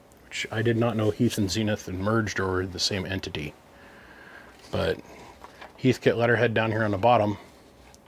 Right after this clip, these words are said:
Heath Zenith at the top, a complete parts list, and somebody manually went through and checked out that all the parts were there.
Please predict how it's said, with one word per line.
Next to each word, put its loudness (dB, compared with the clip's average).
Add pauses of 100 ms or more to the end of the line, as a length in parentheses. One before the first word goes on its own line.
(960)
Heath 2 (120)
Zenith 2
at -4
the -6
top, 4 (1300)
a -20
complete 0
parts 6
list, 0 (1400)
and -4
somebody 4
manually 4
went 2
through 4
and 2
checked 4
out 6
that 2
all 6
the 2
parts 2
were -4
there. 8